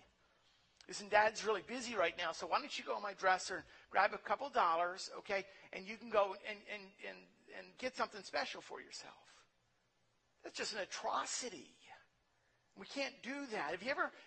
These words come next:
ever found yourself making that statement before? "Listen, I'm really busy, so here, why don't you take this?" And that can't happen.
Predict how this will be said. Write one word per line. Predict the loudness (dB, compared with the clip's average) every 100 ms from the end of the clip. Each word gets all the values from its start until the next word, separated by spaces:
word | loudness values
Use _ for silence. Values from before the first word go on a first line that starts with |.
| -4
ever | -2
found | -2 6 6 6 2
yourself | -2 0 6 6 4
making | -2 -2 -2 2
that | 2 2
statement | -2 -2 -2 -8 -14
before? | -8 -2 0 0 -4 -4
"Listen, | -2 -2 -4 -4
I'm | -6
really | -2 -4 -4
busy, | -8 -6
so | -4 -4
here, | 2 4 4 0 2
why | 4
don't | 4 0
you | -6
take | -2 0 -2 -2
this?" | 0 0 -2 -16 -16 -8
And | -6 0
that | 2 2 -4
can't | -8 -4 -4 -4
happen. | -4 -2 -4 -6 -8 -10